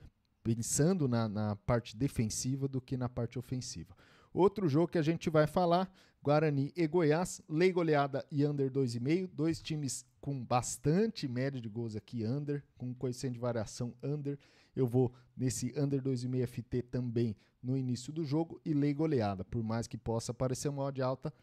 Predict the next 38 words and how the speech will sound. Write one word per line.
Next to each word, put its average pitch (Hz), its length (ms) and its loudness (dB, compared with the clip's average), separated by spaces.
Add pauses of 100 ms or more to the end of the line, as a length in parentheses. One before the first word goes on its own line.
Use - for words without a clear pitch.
(220)
tem 123 180 2
valor 120 380 0
e 131 60 2
a 123 40 2
gente 120 280 -8
tem 135 100 -4
método 120 360 -2
aqui 113 140 -4
explicado. 107 640 -4
E 165 120 -4
Botafogo 147 720 0
e 160 100 2
Brusque, 156 640 0
o 139 60 -2
último 127 360 -2
jogo 120 200 2
que 127 80 -4
a 120 40 2
gente 123 160 -4
vai 131 120 -2
fazer 147 320 -2
também. 135 360 -2 (480)
Lei, 151 380 4 (160)
deveria 131 400 0
ser 147 200 -4
lei 147 360 6
goleada, 131 500 6
aqui 107 220 -6
tá 143 180 -2
errado. 95 460 -2
No 123 140 -4
painel 113 360 -2
do 117 120 -8
P - 160 -6
D 110 220 0
F 117 200 -4
vai 113 220 -4
tá 117 240 -4